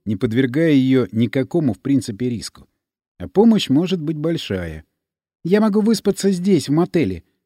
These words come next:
сразу предложила она. "У меня зубная щетка и вещи с собой есть. Я ожидала, что придется ночевать". "В этом мотеле ты не выспишься, это точно", — усмехнулся я.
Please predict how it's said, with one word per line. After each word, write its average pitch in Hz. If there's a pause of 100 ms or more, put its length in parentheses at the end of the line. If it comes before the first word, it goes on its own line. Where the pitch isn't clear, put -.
(100)
сразу 131
предложила 110
она. 87 (500)
"У 139
меня 202
зубная 180
щетка 202
и 143
вещи 180
с -
собой 151
есть. 127 (360)
Я 165
ожидала, 190
что 139
придется 151
ночевать". 131 (840)
"В 113
этом 233
мотеле 220
ты 220
не 220
выспишься, 160
это 151
точно", — 98 (480)
усмехнулся 92
я. 85